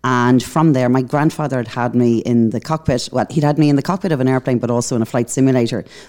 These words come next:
when I was eight years of age. So I had always wanted to be a pilot, and I saw the aircraft engineering as a, as a route to become a pilot. So eventually I bit the bullet and to change career, went off down to South Africa, did my pilot training in South Africa,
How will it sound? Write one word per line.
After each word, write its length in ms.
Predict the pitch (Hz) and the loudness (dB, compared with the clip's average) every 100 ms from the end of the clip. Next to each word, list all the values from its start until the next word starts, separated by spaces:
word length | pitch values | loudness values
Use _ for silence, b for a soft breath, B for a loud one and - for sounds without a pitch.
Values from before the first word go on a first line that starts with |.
| - | 0
when 140 | 131 | 2
I 60 | 131 | 4
was 120 | 120 | 2
eight 160 | 120 | 0
years 200 | - 117 | 0 -2
of 80 | 113 | 0
age. 380 | 123 117 104 - B B | 2 2 2 -4 B B
So 340 | - - 131 131 | -6 0 2 2
I 80 | 139 | 2
had 120 | 135 | 0
always 300 | - 147 147 | 0 2 2
wanted 200 | 135 123 | 2 0
to 80 | 117 | -2
be 60 | |
a 60 | 117 | -2
pilot, 400 | - 123 101 101 | 0 0 0 -2
and 280 | - 131 127 120 | 0 2 2 2
I 80 | 131 | -4
saw 280 | - 147 | 0 0
the 160 | 135 131 | 0 0
aircraft 340 | 131 131 117 | -2 -4 -4
engineering 520 | 127 120 131 139 175 175 | -4 -2 0 0 2 0
as 140 | 127 | 0
a, 140 | 120 - | -2 -2
as 100 | 123 | -2
a 60 | |
route 300 | 117 135 151 | 2 2 2
to 160 | - 113 | 0 -4
become 300 | 120 147 139 | -2 0 0
a 40 | |
pilot. 380 | 127 147 147 - - _ _ _ - - | 0 -4 -4 -8 -16 _ _ _ -20 -14
So 200 | - 151 | -2 2
eventually 500 | 143 156 - 139 131 B B | 2 2 2 0 -2 B B
I 60 | - | -2
bit 140 | 156 | 0
the 60 | - | 0
bullet 320 | 127 127 170 - | 0 2 0 0
and 400 | 143 135 135 123 | 2 4 4 2
to 80 | 127 | 0
change 300 | 185 170 - | 0 0 0
career, 400 | 135 127 123 120 | 0 2 2 2
went 240 | 139 135 | 0 2
off 180 | 120 117 | 0 0
down 160 | 127 | -2
to 60 | 117 | -2
South 180 | - 113 | -2 -2
Africa, 320 | 120 131 127 | -2 -2 -4
did 120 | 120 | -2
my 100 | 117 | -2
pilot 320 | 113 151 143 | -2 0 0
training 300 | - 135 127 | 0 2 4
in 80 | 117 | 2
South 180 | - 120 | 0 -4
Africa, 460 | 123 127 120 117 | -4 -4 -4 -4